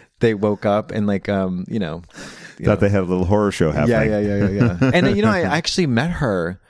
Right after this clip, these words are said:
Speaker 2: Really?
Speaker 1: Yeah, I was like, I went on this weird Kate Beckinsale, uh, YouTube, uh, journey
Speaker 2: Yeah.
Speaker 1: yesterday. She is so impossibly beautiful.
Speaker 2: She is. It's true.
Speaker 1: It is insane.
Speaker 2: Have you seen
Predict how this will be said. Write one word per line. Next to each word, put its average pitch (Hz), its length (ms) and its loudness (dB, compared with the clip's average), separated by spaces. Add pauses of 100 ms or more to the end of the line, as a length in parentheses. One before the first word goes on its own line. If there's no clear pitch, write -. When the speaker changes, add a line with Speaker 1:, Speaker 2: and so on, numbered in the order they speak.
(140)
Speaker 2:
Really? 113 340 2
Speaker 1:
Yeah, 165 120 2
I 139 100 2
was 131 180 -2
like, 131 140 0
I 127 60 2
went 135 200 -2
on 139 60 -2
this 117 140 -2
weird 110 440 -2
Kate - 340 -4
Beckinsale, 98 720 -2
uh, 90 200 -2
YouTube, 92 760 -4
uh, 90 260 -2 (200)
journey 92 520 -2
Speaker 2:
Yeah. 101 400 2
Speaker 1:
yesterday. 95 560 0 (680)
She - 340 -4
is 123 140 -6
so 110 560 -4
impossibly 95 800 -6
beautiful. 90 760 -10
Speaker 2:
She 104 240 2
is. 67 320 -2
It's - 120 -8
true. 82 200 0
Speaker 1:
It 156 180 0 (120)
is 127 480 -4 (1300)
insane. - 960 -4
Speaker 2:
Have 123 180 0
you 151 60 2
seen 131 520 0